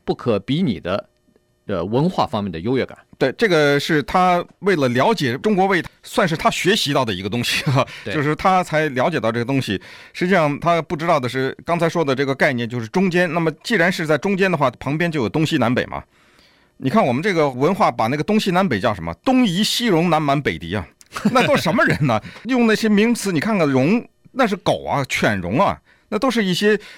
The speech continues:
Speaker 2: 没有开化的人。所以我们的这个文化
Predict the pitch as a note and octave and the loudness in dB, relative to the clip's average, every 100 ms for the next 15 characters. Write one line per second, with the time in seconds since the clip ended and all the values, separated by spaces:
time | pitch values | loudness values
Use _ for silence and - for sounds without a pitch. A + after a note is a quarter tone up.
0 | - C#3+ A3 D3 C3+ C3+ - A#3 G#3+ F3+ | -4 0 2 4 2 2 2 2 2 2
1 | B2+ A#2 A2 B2 C3+ - - G3 D3+ B2 | 0 -2 0 -2 -4 -8 0 2 4 2
2 | A2 - B2+ A2 D3+ A3 F#3 C3+ A#2+ D3+ | -2 -6 -2 0 2 0 0 0 0 2
3 | D#3 | 0